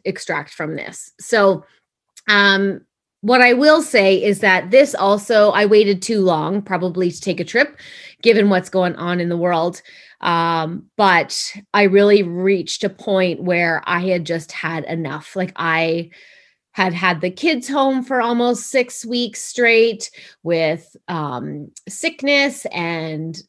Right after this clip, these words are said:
the school holiday and then the shutdown. And then we all got the vid.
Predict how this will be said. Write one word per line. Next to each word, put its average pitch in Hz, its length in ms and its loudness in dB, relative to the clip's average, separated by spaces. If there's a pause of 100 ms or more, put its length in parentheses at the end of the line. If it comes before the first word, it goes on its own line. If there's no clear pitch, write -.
(100)
the 147 320 -8
school 175 460 -4
holiday 202 720 0
and 170 220 -4
then 156 140 -6
the 151 100 -8
shutdown. 233 840 -2
And 175 260 -6
then 170 280 -4
we 175 160 -2
all 165 220 -2
got 156 300 -10
the 156 100 -8
vid. 262 580 4